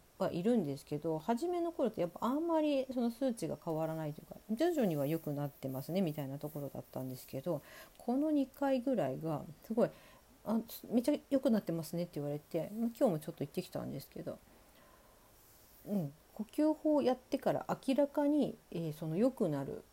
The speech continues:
良くなる度が加速してます。<laughs> だからきっと本当ですよ。あの、呼吸でどれだけこの空気というものを上手に取り込むことができるかが、うん、自分の体を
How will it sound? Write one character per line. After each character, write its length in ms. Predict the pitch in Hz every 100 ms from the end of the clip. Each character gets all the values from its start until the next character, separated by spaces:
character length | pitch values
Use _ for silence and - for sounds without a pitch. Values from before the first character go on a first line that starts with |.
| -
良 120 | 190 175
く 180 | 233
な 160 | 233 240
る 140 | 247
度 120 | 156 143
が 140 | -
加 160 | - 151
速 260 | 165 160
し 100 | 165
て 100 | -
ま 160 | 156 151
す。 160 | - - - - - - - - - 240
<laughs> 960 | 269 - - - - - - 453 494 269
だ 120 | 262
か 60 | 226
ら 40 |
き 140 | 180 220
っ 20 |
と 140 | 240
本 180 | 233 226
当 100 | 226
で 120 | 220
す 120 | 226 -
よ。 120 | - - - - -
あ 140 | 156
の、 100 | 147
呼 160 | 151 180
吸 380 | 170 247 254 240
で 220 | 285 -
ど 140 | -
れ 120 | 294 220
だ 120 | 180
け 140 | 220
こ 140 | 220 180
の 120 | 170
空 260 | - 226
気 140 | - 226
と 120 | 180
い 100 | 160
う 80 | 160
も 160 | 165
の 80 | 160 147
を 300 | - 226 -
上 260 | 165 190 208
手 120 | 220
に 240 | 196 180
取 180 | - 170
り 60 | 170
込 60 | 202
む 100 | 160
こ 140 | 147
と 140 | 151
が 100 | 147
で 100 | 139
き 160 | 151 220
る 140 | 180
か 160 | - 139
が、 320 | 190 240 - - - - - - - -
う 20 | 156
ん、 580 | 156 151 147 147 147 151 - -
自 100 | 165
分 120 | 165 180
の 100 | 226
体 340 | 220 180 175
を 380 | 175 226 165